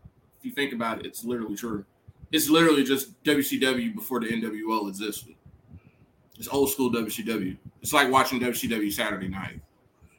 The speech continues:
Down to them coming on Saturdays. Everything about them is W C W, old school W C W S. But when they were N W A,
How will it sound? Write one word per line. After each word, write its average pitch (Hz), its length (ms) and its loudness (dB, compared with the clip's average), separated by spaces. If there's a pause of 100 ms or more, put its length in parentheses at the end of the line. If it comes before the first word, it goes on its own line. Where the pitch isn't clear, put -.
Down 151 300 10
to 147 100 0
them 131 340 2 (200)
coming 143 260 4
on 123 120 2
Saturdays. 104 840 -2 (1400)
Everything 180 460 10
about 151 280 6
them 139 140 0
is 131 100 -2
W 139 220 2
C 135 180 -2
W, 120 300 -2 (160)
old 156 260 6
school 139 300 4
W 131 200 0
C 127 140 -4
W 120 300 -2
S. - 340 -10 (500)
But 151 160 0
when 143 140 2
they 139 100 6
were 139 200 2 (200)
N 208 140 8
W 170 340 6 (100)
A, 104 260 -2